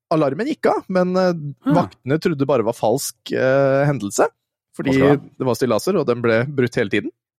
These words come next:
Speaker 1: Men
Speaker 2: Ah.
Speaker 1: når de slapp lø-, slapp ut, eh, overvåkningsvideoen, så var det en, eh, bekjent av denne tyven som fant ut at,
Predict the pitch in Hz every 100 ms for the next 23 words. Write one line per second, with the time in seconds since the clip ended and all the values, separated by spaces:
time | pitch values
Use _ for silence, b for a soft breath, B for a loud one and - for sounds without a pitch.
0 | _ _ - - 135 185 330 - - B
1 | B B B B _ 160 180 170 185 190
2 | - - 175 - - 107 127 - 156 165
3 | - 123 139 _ 139 135 139 135 131 135
4 | 135 135 - 139 101 101 113 110 113 120
5 | 190 294 - 294 254 247 220 220 214 196
6 | 156 117 135 156 139 - - 196 190 160
7 | 165 254 302 330 247 165 190 170 135 -
8 | 143 - - - 127 -